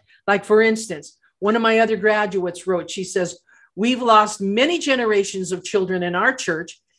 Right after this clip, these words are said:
I have seven children, but only two of them are still in the church. When I asked my older children if they had ever experienced God, they said no." From the very first lessons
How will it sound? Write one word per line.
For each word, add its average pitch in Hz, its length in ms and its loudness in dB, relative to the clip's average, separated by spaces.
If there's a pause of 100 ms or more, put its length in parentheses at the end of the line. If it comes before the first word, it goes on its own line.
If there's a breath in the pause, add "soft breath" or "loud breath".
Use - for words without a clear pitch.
(140 loud breath)
I 247 160 4
have 226 220 0
seven 294 480 0
children, 151 520 -4 (260 soft breath)
but 214 140 4
only 220 340 4
two 381 260 0
of 269 140 -2
them 180 320 -4
are 214 120 -2
still 185 360 -2
in 202 120 0
the 226 100 -2
church. 247 500 -6 (360)
When 220 120 2
I 220 140 2
asked 277 320 -2
my 214 180 0
older 311 400 0
children 202 420 0
if 190 140 -4
they 240 180 0
had 233 220 0
ever 277 340 -2
experienced 262 840 -4
God, 240 460 4 (320 soft breath)
they 214 240 0
said 202 520 -2
no." 170 600 -4 (400 soft breath)
From 214 160 2
the 196 100 2
very 277 300 2
first 294 400 -6
lessons 208 680 -2